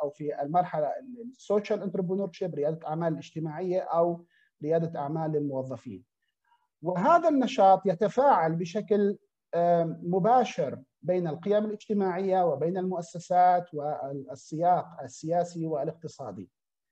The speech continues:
أيضًا لدينا هنا نقيس أيضًا السمات الفردية النفسية والسكانية والتحفيزية، وبالتالي يصبح لدينا مخرجات لنشاط ريادة الأعمال. بناء على هذه،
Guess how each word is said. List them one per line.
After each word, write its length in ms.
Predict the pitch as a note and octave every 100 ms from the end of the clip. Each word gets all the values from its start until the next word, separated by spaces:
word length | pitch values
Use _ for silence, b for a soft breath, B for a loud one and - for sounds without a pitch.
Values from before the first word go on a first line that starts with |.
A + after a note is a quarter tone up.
| _ _
أيضًا 500 | A#3 D4+ A#3+ B3 C#4 - -
لدينا 340 | - F#3+ G#3 G#3
هنا 340 | F#3 G3+ G#3
نقيس 400 | G3 F3 G#3 F3
أيضًا 180 | G3 F3+
السمات 560 | F3+ F3 - F#3+ G#3 G#3
الفردية 600 | - G3 F3+ G#3+ A2+ -
النفسية 480 | D3+ D#3 - G3 F3
والسكانية 640 | D#3 - E3 - D3+ F3
والتحفيزية، 840 | D#3+ E3 - - E3+ D#3+ F#3 A2 - _ _ _ _ _ -
وبالتالي 760 | G3+ G#3+ - C4+ A#3 A3 C4+ - _ _ _ _
يصبح 380 | - G#3+ - G3
لدينا 340 | G3 G#3+ G#3 F#3+
مخرجات 640 | F3 - F3+ G3+ G#3 D3+ -
لنشاط 640 | E3+ D#3 D3+ - F3+ E3+
ريادة 300 | D#3 E3+ E3+ -
الأعمال. 560 | C#3 D#3+ F3+ F#3 F#3 - _
بناء 440 | - E3+ G#3 B3+ A#3+
على 160 | G3
هذه، 580 | F3 G3+ G3 F#3 D#3+ C3+